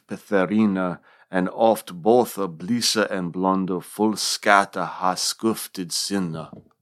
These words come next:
Uh, near enough. The opening stanza establishes a heroic history to the current tale, tying the Arthurian court of the poem all the way back to the Trojan War and the founding of Britain.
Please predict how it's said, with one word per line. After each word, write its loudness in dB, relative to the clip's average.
Uh, -2
near 2
enough. -4
The 6
opening 6
stanza 8
establishes 2
a 2
heroic 2
history 0
to -8
the -6
current -2
tale, -2
tying 2
the 0
Arthurian 4
court 4
of -10
the -10
poem 0
all 4
the 0
way 4
back 2
to -6
the -4
Trojan 0
War 2
and -2
the -4
founding 2
of -4
Britain. 0